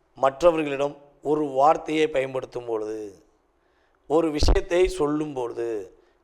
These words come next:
நிதானமாக யோசித்து சொல்வது ரொம்ப, ரொம்ப நல்லது. தேவையில்லாத விவாதங்கள் வருது, யாராச்சும் தேவையில்லாம ஒரு டிப்ரெஷன் கொடுக்குறாங்க, இல்ல உங்களை டாக்குமெண்ட்ல கையெழுத்து போட சொல்றாங்க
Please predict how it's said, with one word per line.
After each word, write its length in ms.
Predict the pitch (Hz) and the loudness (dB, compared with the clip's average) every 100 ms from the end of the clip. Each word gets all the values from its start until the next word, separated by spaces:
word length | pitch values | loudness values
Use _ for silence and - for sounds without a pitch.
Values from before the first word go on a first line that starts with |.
| - | -16
நிதானமாக 1080 | 117 123 139 135 123 117 110 104 113 95 - - | -10 2 2 4 0 -4 -6 -6 -6 -6 -8 -12
யோசித்து 500 | 110 139 156 - 147 | -4 -2 -2 -4 -12
சொல்வது 440 | - 107 101 110 | -10 -8 -8 -8
ரொம்ப, 240 | 127 90 95 | -8 -8 -12
ரொம்ப 220 | 98 110 | -10 -10
நல்லது. 560 | 87 73 73 85 76 _ _ _ _ _ _ | -10 -14 -14 -14 -14 _ _ _ _ _ _
தேவையில்லாத 680 | - 180 202 190 143 135 156 | 2 4 6 4 4 2 2
விவாதங்கள் 520 | 139 131 135 139 123 | 2 4 4 2 -2
வருது, 580 | 110 110 104 107 101 82 - _ _ - | -2 -4 -2 -2 -2 -6 -16 _ _ 0
யாராச்சும் 460 | 120 131 151 151 | 4 6 6 2
தேவையில்லாம 420 | 135 147 143 135 139 | 0 2 2 0 0
ஒரு 160 | 123 | -4
டிப்ரெஷன் 560 | 120 - 156 - - - | -6 -2 2 2 2 -4
கொடுக்குறாங்க, 680 | 113 113 110 107 110 104 80 _ _ _ _ _ _ _ _ - | -8 -4 -4 -4 -4 -4 -8 _ _ _ _ _ _ _ _ -10
இல்ல 240 | 135 160 | 0 2
உங்களை 220 | 156 131 | 2 0
டாக்குமெண்ட்ல 480 | 123 139 151 156 135 | 4 4 4 2 0
கையெழுத்து 340 | 131 135 151 139 | 2 0 0 0
போட 160 | 127 - | 0 0
சொல்றாங்க 640 | 113 113 113 107 117 107 | -4 -2 -2 0 -2 -2